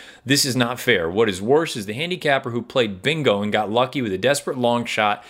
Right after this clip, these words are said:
is considered a good handicapper, air quotes good,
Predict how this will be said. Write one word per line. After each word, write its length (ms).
is 120
considered 400
a 40
good 320
handicapper, 680
air 140
quotes 300
good, 320